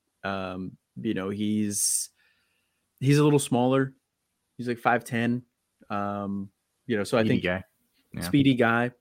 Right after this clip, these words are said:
Speaker 1: So, you know, I, I think that that maybe could fit well with, yeah, what they wanna do there on offense. So that's an interesting spot for him as well. Houston is going to be losing Nathaniel Dell,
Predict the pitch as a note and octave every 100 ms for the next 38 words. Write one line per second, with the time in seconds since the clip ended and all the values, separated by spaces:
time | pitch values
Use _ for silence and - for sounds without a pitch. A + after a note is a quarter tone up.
0 | _ _ _ _ - A#2 A2 G#2 G2 _
1 | _ _ - A2 G2+ A2 A2+ B2+ A#2 G#2+
2 | A2+ G#2+ G#2 G#2 - G#2 - G#2+ G#2 G2+
3 | G2+ G2+ G2 - _ _ _ _ _ -
4 | - G#2 G#2+ G#2+ G#2 G#2 G2 G2+ G2 F#2+
5 | F#2 F#2+ A2 G#2 - _ - F#2+ - _
6 | _ _ - A#2+ - - - _ _ _
7 | _ _ _ B2 B2+ A2+ A#2 A2+ G#2+ A2
8 | G2+ - G2+ F#2+ G2 F#2+ F#2+ F#2+ F#2+ _
9 | _ _ _ _ _ _ _ _ _ -
10 | C3 B2+ A#2+ A#2 B2 A2 G#2+ G#2 G2+ G2
11 | G2 F#2+ G2 F#2+ - _ _ _ _ _
12 | _ - G#2 G2+ F#2+ F#2 G2 G2